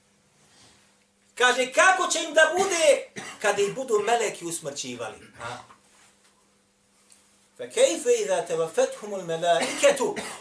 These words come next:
Kad ih budu meleki usmrćivali, يَضْرِبُونَ وُجُوهَهُمْ وَأَدْبَارَهُمْ. I kad ih budu po licima i njihovim stražnjim dijelima tijela udarali.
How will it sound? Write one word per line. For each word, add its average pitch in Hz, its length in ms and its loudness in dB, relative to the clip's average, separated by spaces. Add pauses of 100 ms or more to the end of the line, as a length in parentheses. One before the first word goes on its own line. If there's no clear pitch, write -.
(120)
Kad 208 160 2
ih 220 120 0
budu 285 240 4
meleki 320 520 6
usmrćivali, 285 540 2
يَضْرِبُونَ 269 800 2 (180)
وُجُوهَهُمْ 233 720 0
وَأَدْبَارَهُمْ. 202 760 4
I 240 100 -4
kad 240 160 0
ih 226 140 -2
budu 311 320 -4
po 240 120 6
licima 330 600 2 (800)
i 160 120 -8
njihovim 214 420 -2
stražnjim 214 640 -2
dijelima 202 400 0
tijela 196 280 -6
udarali. 135 400 -6